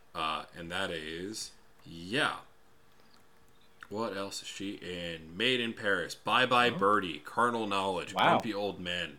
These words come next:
Speaker 2: Good for her.
Speaker 1: Yeah, she's in a bunch of older stuff, and I believe
Speaker 2: So, so
Speaker 1: she's
Speaker 2: she
Speaker 1: still
Speaker 2: basically
Speaker 1: alive,
Speaker 2: goes and is
Speaker 1: actually.
Speaker 2: like, "Look, um, are you the
Speaker 1: Yeah,
Speaker 2: person that
Speaker 1: she
Speaker 2: the,
Speaker 1: is.
Speaker 2: that the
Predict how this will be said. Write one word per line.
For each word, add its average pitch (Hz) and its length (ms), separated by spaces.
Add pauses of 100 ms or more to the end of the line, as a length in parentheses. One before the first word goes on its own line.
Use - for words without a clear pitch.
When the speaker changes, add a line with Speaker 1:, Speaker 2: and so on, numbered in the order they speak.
(100)
Speaker 2:
Good 127 200
for 127 160
her. 175 120
Speaker 1:
Yeah, 82 240
she's 107 500
in 98 380
a 87 140 (140)
bunch 90 300
of 82 80
older 80 260
stuff, - 360
and 90 100
I 95 60
believe 87 840
Speaker 2:
So, 151 240
so 151 300
Speaker 1:
she's 131 60
Speaker 2:
she - 40 (100)
Speaker 1:
still 147 40
Speaker 2:
basically 156 420
Speaker 1:
alive, 131 40
Speaker 2:
goes 131 280
and 131 100
is 123 60
Speaker 1:
actually. 120 160
Speaker 2:
like, 117 180
"Look, 131 340 (420)
um, 120 440 (420)
are 120 60
you 147 160
the 147 100
Speaker 1:
Yeah, 135 60
Speaker 2:
person 147 260
that 127 120
Speaker 1:
she 131 80
Speaker 2:
the, 123 200
Speaker 1:
is. 120 100
Speaker 2:
that 120 180
the 120 340